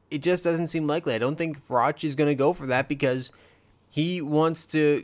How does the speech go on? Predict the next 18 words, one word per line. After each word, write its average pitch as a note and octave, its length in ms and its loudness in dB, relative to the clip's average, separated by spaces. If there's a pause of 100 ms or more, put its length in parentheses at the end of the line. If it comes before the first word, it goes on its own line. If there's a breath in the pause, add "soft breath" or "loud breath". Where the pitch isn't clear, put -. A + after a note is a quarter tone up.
(100)
go D#3+ 240 6
out, D3+ 400 4 (720)
you D#3+ 120 -2
know, C#3+ 200 0
he D#3 160 -2
want-, G3 240 0
Froch G3+ 380 2
wants F3+ 220 -4
to - 120 -4
end D3+ 140 0
his D3 160 0
career B2+ 460 2 (380 soft breath)
saying C3+ 400 0
that A#2+ 220 -2 (240)
he, B2+ 480 -2
uh, A2+ 300 0 (100)
knocked C3 440 -2
out, G#2+ 580 -2